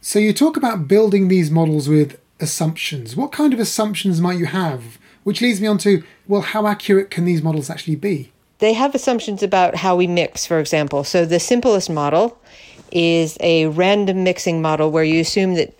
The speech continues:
Speaker 2: whatever population you're modeling, people are equally likely to come into contact with each other, any two people. Now, that's clearly not going to be the case even in a household. You have a,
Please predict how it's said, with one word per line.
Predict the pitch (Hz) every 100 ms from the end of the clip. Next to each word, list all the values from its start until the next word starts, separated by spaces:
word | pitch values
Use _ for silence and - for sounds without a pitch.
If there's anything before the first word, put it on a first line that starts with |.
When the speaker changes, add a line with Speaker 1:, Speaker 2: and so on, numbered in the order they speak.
| -
Speaker 2:
whatever | 175 190 190
population | 185 190 175 175 165 165 160
you're | 156
modeling, | 156 147 147 160 214 - - - - -
people | 226 208 190
are | 185 -
equally | 226 - 214 196
likely | 180 175 180 170
to | 165
come | 165 160
into | 156
contact | - 165 151 156 143
with | 147 156
each | 143 156
other, | 135 120 139 -
any | 165 165
two | - 156
people. | 156 139 147 - - - - - -
Now, | 190
that's | 196 202
clearly | - - 240 233 202
not | 180 170 -
going | 170 160
to | 160
be | 156
the | 143
case | 151 151 139 - - - _ _ -
even | 196 170
in | 156 143
a |
household. | 131 156 139 - 123 101 - _ - - - - - -
You | 170 151
have | 151
a, | 151